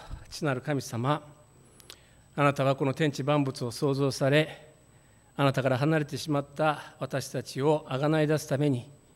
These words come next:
一人子をこの地上に送り、その一人子を通して、あなたがどんなお方であるのか、私たちがあなたの身元に帰るためにはどうしたらいいのか、そのことをあなたの一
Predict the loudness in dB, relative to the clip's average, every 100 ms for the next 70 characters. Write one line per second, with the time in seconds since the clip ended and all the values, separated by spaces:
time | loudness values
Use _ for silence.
0 | _ -20 -20 -6 0 2 4 2 2 0
1 | -2 -2 -2 -2 -2 -4 -6 -4 -4 -6
2 | -20 -20 -20 _ -4 -4 0 2 2 0
3 | 2 2 2 -2 -4 -6 -12 -20 _ _
4 | _ _ 2 4 4 4 4 4 4 2
5 | 2 2 2 2 -2 -4 -10 -10 -20 -20
6 | -20 -20 -20 -20 -6 -2 -2 -2 -4 2
7 | 4 6 4 4 4 2 -2 -12 -20 -20
8 | _ -20 -2 4 4 6 4 4 4 4
9 | 4 0 0 0 -2 -4 -8 -18 -20 -12
10 | 2 6 6 4 0 0 -2 -4 -8 -14
11 | -18 -20 -20 -20 -20 -20 -4 0 0 2
12 | 4 4 4 -2 -16 -20 -20 -20 -20 -20
13 | -8 -4 -2 -2